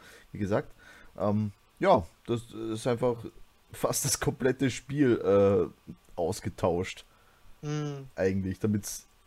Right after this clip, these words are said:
Speaker 1: endlich richtig läuft dann. Sehr schade.
Speaker 2: Ja.
Speaker 1: Ein sehr mieser Start, muss ich sagen.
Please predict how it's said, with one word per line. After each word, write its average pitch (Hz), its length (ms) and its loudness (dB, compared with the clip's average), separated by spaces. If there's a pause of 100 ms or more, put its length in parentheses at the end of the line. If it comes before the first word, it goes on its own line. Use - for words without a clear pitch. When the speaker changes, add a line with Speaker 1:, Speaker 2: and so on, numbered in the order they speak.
(200)
Speaker 1:
endlich 104 400 -6
richtig 101 320 -8
läuft 95 360 0
dann. 87 180 -4 (540)
Sehr 139 200 -4
schade. 90 400 0 (140)
Speaker 2:
Ja. 104 60 -2
Speaker 1:
Ein 104 100 0
sehr 120 280 4
mieser 98 320 2
Start, - 320 -6
muss 80 180 -12
ich - 80 -16
sagen. - 280 -12